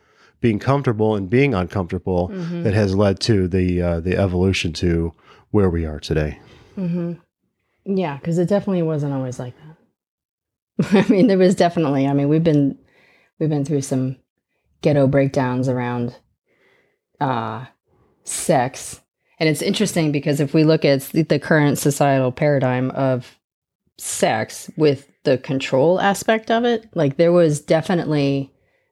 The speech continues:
Speaker 2: an element of control
Speaker 1: Mm-hmm.
Speaker 2: in the relationship. Like, when,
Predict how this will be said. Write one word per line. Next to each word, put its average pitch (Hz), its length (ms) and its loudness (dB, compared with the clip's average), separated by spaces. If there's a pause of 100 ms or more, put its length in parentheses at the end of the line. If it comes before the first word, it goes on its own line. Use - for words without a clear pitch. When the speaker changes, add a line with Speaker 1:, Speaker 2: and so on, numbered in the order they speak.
Speaker 2:
an 147 120 0
element 147 520 -2
of 147 420 -4 (600)
control 143 920 -2
Speaker 1:
Mm-hmm. 95 440 2 (120)
Speaker 2:
in 160 220 4
the 156 100 2
relationship. 147 800 0
Like, 151 240 -2
when, 147 360 0